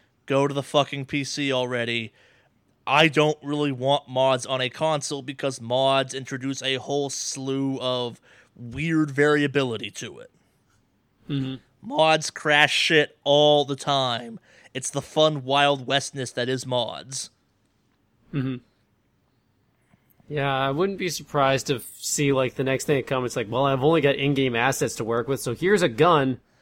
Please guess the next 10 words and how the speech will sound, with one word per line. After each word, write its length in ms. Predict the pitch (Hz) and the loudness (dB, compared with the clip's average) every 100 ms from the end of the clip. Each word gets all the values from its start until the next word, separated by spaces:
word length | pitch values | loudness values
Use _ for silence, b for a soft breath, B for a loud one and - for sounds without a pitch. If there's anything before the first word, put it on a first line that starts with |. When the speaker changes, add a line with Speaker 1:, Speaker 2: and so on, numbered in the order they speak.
| _ - | _ -8
Speaker 1:
Yeah. 120 | 156 | 4
Speaker 2:
built 240 | 156 151 151 | 8 8 6
out 160 | 143 | 4
of 220 | 131 110 104 | 4 0 2
guns 360 | 139 147 131 | 4 4 2
from 200 | - 127 | -2 -4
the 80 | 127 | -2
game." 500 | 113 131 147 101 87 | -2 0 0 -2 -4
Speaker 1:
Yeah, 560 | 175 208 214 208 202 190 | 2 6 6 6 4 2
I 200 | 170 160 | 0 0